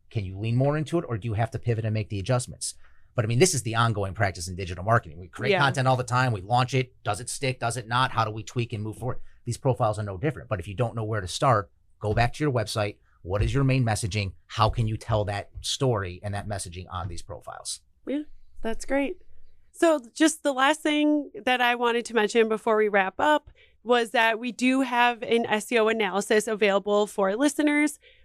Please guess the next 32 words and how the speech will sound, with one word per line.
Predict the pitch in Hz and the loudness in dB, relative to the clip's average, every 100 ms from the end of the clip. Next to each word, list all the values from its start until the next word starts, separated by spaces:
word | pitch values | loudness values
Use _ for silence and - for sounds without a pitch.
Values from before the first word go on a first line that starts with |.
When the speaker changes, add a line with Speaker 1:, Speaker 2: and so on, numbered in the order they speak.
| - | -2
Speaker 2:
If | 220 - | -2 0
you're | 233 233 | 0 2
unsure | 208 214 - 226 | 2 0 0 0
of | 214 | 0
where | 220 208 | 2 2
your | 208 | 2
local | 202 214 233 | 0 0 2
S | 196 196 | 2 2
E | 208 | 0
O | 190 | -2
stands | - 294 294 294 294 - - - | 0 2 4 4 2 -4 -20 -2
or | 240 240 | 4 4
just | 247 233 | 2 0
need | 262 247 | 2 2
some | 254 247 220 | 2 0 2
extra | - 220 - 247 - | 0 0 0 -2 0
eyes | 196 208 220 220 | 2 2 2 0
on | - 208 208 | -2 0 2
your | 202 | 2
overall | 208 208 214 202 196 | 2 2 4 4 2
S | 202 214 | -2 0
E | |
O | 185 | 0
strategy, | - 254 254 254 - 254 247 _ _ - | 0 2 2 2 0 -2 -2 _ _ -2
we | 262 | 0
offer | - 220 226 | 4 4 4
a | 233 220 | 0 2
paid | 220 214 220 262 | 0 2 2 2
S | - 226 - | 2 0 2
E | |
O | 214 220 | 2 2
analysis. | 240 208 196 202 208 196 220 | 0 2 2 2 0 2 0